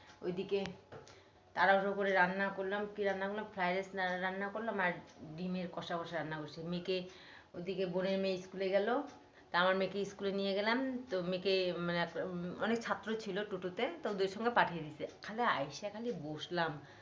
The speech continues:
তাতে মেয়ে ফোন করলো, "মা, স্কুল ছুটি, ওদের কোন দাদামণি মারা গেছে।" যাই হোক, কিছুদিন আগে, দুই তিন দিন আগে আর একটা ছাত্র মারা গেলো অ্যাক্সিডেন্টে। এত যে সে মোবাইলেও মেসেজ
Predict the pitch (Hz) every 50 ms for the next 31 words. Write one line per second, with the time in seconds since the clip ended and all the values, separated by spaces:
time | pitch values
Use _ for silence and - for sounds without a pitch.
0 | - - - 160 175 180 220 220 220 208 202 202 202 202 190 190 185 190 190 196
1 | 190 190 185 190 196 196 185 180 180 - - - 196 180 - - 175 156 - 170
2 | 160 151 151 151 - - - - - - - - 170 180 196 185 190 - 196 190
3 | 185 180 170 170 175 175 180 180 185 185 180 165 160 165 165 170 170 170 - 226
4 | 277 311 - - - - - - - - 175 165 165 180 202 269 285 - - -
5 | - - - - - - - - - _ _ _ _ _ - - - - - -
6 | - - - - - _ 196 180 - 208 214 202 190 185 185 180 196 190 180 185
7 | 185 180 190 175 180 180 180 170 175 175 170 160 156 - 165 160 - - 151 -
8 | - 175 170 165 160 156 156 156 151 156 147 147 - - 170 147 160 156 156 143
9 | 175 180 196 190 - - - - - - - - - - 170 175 - 180 175 165
10 | 165 151 147 165 160 160 156 151 - - 156 151 147 147 - - - _ _ _
11 | _ - - - _ _ - 180 190 180 190 190 190 190 185 185 180 175 175 -
12 | 170